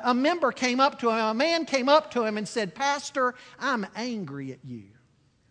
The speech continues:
He said, "Why are you angry with, with me?" "Because my wife was in the hospital last week and had surgery and she was bad off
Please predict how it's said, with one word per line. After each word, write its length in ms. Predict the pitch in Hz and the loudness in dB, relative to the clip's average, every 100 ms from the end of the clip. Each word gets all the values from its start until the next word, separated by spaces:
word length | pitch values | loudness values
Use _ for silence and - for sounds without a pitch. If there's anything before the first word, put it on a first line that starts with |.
| _ _ _ _ _ _ _ _ _ | _ _ _ _ _ _ _ _ _
He 120 | 240 247 | -8 -4
said, 220 | 262 226 | -2 -2
"Why 120 | 294 | -4
are 80 | 311 | -6
you 160 | 311 | -8
angry 420 | 359 427 302 165 - 180 - - | -10 -10 -8 -8 -10 -18 -20 -12
with, 240 | 160 - - - | -12 -12 -18 -18
with 240 | 151 139 143 | -12 -12 -10
me?" 100 | 127 107 - _ _ _ _ _ _ _ - - | -12 -14 -20 _ _ _ _ _ _ _ -12 2
"Because 440 | 330 302 311 233 | 4 8 6 6
my 280 | 214 311 320 | 4 8 8
wife 560 | 285 269 285 240 208 240 | 8 6 8 8 4 -2
was 160 | 202 | -4
in 100 | 247 | 0
the 100 | 233 | 0
hospital 760 | 214 294 262 - - 226 208 190 | 0 -2 -2 -4 -8 -4 -4 0
last 400 | 208 196 190 220 | 0 0 -2 -4
week 340 | 220 220 214 | 0 0 -2
and 100 | 180 | -8
had 260 | 180 202 175 | -4 -2 -4
surgery 580 | - 226 233 214 180 165 | -6 -6 -4 -4 -6 -6
and 100 | 147 | -8
she 220 | - 240 | -8 -6
was 160 | 190 147 | -6 -4
bad 320 | 175 170 170 | -2 -2 0
off 380 | 180 160 139 | 2 0 -2